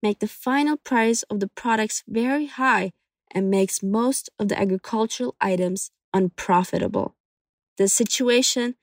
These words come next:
plus the increasing importation of products from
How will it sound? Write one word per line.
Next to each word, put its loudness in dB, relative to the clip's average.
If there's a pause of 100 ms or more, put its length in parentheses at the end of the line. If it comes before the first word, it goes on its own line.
(180)
plus 0
the 0
increasing 0
importation 0
of -2
products 0 (220)
from -2